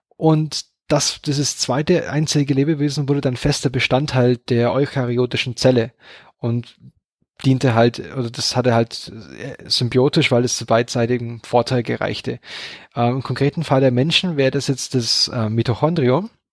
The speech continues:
Also es gibt die Theorie, dass das Mitochondrium früher ein eigenständiges Bakterium war. Bei Pflanzen wäre es dann noch der Chloroplast.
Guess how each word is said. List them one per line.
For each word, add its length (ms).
Also 180
es 120
gibt 180
die 60
Theorie, 320
dass 200
das 140
Mitochondrium 600
früher 240
ein 80
eigenständiges 640
Bakterium 540
war. 320
Bei 140
Pflanzen 420
wäre 100
es 60
dann 100
noch 140
der 100
Chloroplast. 720